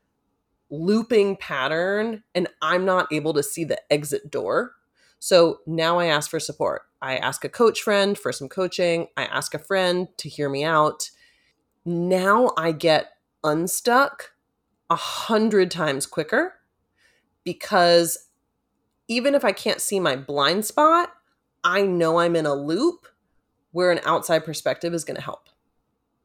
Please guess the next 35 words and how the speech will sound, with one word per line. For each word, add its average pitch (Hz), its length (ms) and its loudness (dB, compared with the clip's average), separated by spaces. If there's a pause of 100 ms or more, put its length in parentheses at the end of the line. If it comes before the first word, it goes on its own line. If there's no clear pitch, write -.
(140)
And 202 160 -2
the 196 80 2
last 214 680 0 (500)
couple - 580 0
of 143 320 0 (100)
big 175 220 4
transformations 151 760 -6
that 139 100 -6
I've 120 120 -6
had 120 280 -8
in 147 120 -8
my 127 100 -4
connection - 460 -10
to - 100 -16
myself, 143 720 0 (720)
I 226 120 -2
just - 500 -6
now 202 400 -2
have 214 340 -4
tools 226 880 0 (680)
to 254 100 -6
help - 400 -2
myself 247 500 -2
move 180 240 -4
through 185 160 -8
challenging 156 460 -6
times, 151 400 -6
like - 200 -12 (240)
actual 208 520 -2
tools 160 500 -2
where - 100 -6
I 139 40 -4
can - 180 -14
sit 233 240 -4
down, 160 480 0